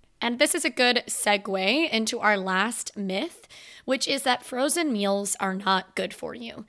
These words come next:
And I think it's, uh, important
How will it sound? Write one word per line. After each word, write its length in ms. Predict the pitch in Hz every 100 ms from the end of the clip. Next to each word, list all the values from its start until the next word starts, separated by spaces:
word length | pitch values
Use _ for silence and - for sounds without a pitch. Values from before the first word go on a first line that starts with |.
| _ - - - -
And 100 | 247
I 120 | 226
think 260 | - 277 311
it's, 220 | 330 - - -
uh, 360 | 240 220 220 220
important 720 | 214 196 - 214 196 202 277